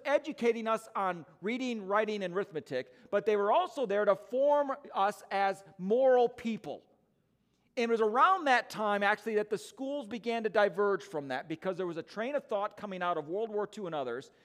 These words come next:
that began to say the problem with our world today, and specifically with America, is we have a hierarchy that we need to get ourselves out from under. And there was another school of thought said, "No, no, we need to understand how it is that we should be better able to just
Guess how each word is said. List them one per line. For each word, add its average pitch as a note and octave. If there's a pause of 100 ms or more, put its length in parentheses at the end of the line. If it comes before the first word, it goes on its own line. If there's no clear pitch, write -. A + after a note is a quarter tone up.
(200)
that F#3+
began G#3
to B3+
say A3
the F#3+
problem D#4+
with D4+
our C4+
world C4+
today, A#3
and G#3+
specifically A#3+
with A#3+
America, G3 (320)
is G#3
we B3+
have A3+
a G3
hierarchy F#3+ (280)
that G#3
we C4+ (360)
need C4+
to C4+
get B3+
ourselves A3+
out G#3+
from G3+
under. C#3 (1500)
And G#3
there C4
was B3+
another D#4+
school A#3+
of G#3+
thought A3+
said, G#3+
"No, D4
no, C#4
we G#3+
need C#4+
to C4
understand A#3+
how A#3
it A#3
is A3+
that G#3
we G3+
should G3
be F#3+
better A3+
able G#3
to G3
just A3